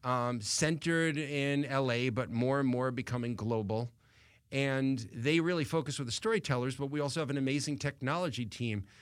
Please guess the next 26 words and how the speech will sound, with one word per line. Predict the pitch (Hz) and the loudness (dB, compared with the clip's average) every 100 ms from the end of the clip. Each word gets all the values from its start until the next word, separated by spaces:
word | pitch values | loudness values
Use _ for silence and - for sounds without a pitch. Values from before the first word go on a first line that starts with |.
| - - - | -20 -18 0
The | 156 | 2
magic, | 151 143 165 196 139 131 127 - - - | 6 6 6 4 2 0 -2 -8 -20 -10
the | - | -2
lightning | 139 135 175 - 165 | 2 2 2 0 0
in | 139 | 2
the | 117 | 2
bottle | 123 143 143 | 2 2 0
you | 131 | -2
could | 123 123 | -2 -4
create | - 117 123 139 | -4 -2 0 0
as | 113 | -2
a | 104 | -2
differentiator | 98 110 120 139 - 139 123 | -4 -2 -2 -2 -2 -2 -2
against | 120 120 113 | -2 -4 -4
competition | 127 104 - 190 - 127 | -6 -6 -4 -4 -2 -4
is | 104 123 - - - - _ | -4 -6 -8 -18 -20 -20 _
how | - 196 | 0 2
do | |
you | 254 240 | 2 2
combine | 202 147 160 165 160 - | 2 4 4 4 2 0
both | 104 131 170 - | 0 0 0 0
of | 131 101 | 0 0
them, | 110 101 98 - _ | 0 0 -2 -8 _
intertwine | - 165 170 147 - 147 160 156 | -4 0 0 -2 -2 0 2 2
your | 131 | 2
expertise? | 131 - 123 104 - 165 104 98 | 0 -2 -6 -6 -4 -2 -2 -4